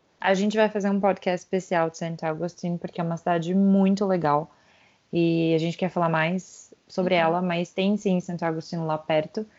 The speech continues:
Speaker 1: que vale super a pena conhecer. Ela é costeira, mas ela não tem necessariamente praia.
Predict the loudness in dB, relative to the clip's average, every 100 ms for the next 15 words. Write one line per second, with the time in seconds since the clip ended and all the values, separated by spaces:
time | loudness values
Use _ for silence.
0 | _ _ -4 0 0 -2 -4 -4 -2 -4
1 | -4 -4 -4 -2 0 0 0 0 2 2
2 | 2 0 -4 -10 -2 0 0 0 -2 -2
3 | -2 0 0 0 -2 -4 -4 -2 -2 -4
4 | -6 -4 0 0 0 -2